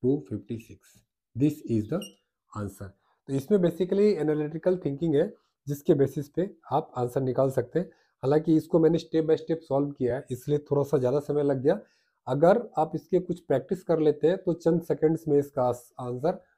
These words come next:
आप without pen and paper भी निकाल सकते हैं। ऑब्जेक्टिव टाइप के क्वेश्चंस में ये बहुत ही इफेक्टिव टूल्स है, जिसके माध्यम से आप इसका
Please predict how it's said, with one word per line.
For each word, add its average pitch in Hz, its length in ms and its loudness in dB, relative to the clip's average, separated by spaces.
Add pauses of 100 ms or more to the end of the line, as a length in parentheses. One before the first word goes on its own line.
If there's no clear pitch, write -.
(140)
आप 139 200 -4
without 151 400 8
pen 160 140 6
and 160 160 2
paper 139 220 4
भी 147 80 0
निकाल 120 360 -2
सकते 120 220 -8
हैं। 185 120 -4
ऑब्जेक्टिव 131 520 -8
टाइप 135 200 -4
के 147 60 -2
क्वेश्चंस 123 500 -8
में 196 80 -8 (400)
ये 127 60 0
बहुत 120 360 0
ही 196 140 0
इफेक्टिव 139 600 -4
टूल्स 127 260 -2
है, 175 80 -4
जिसके 123 300 -10
माध्यम 110 340 -6
से 180 180 -10 (360)
आप 110 160 -8
इसका 175 240 -8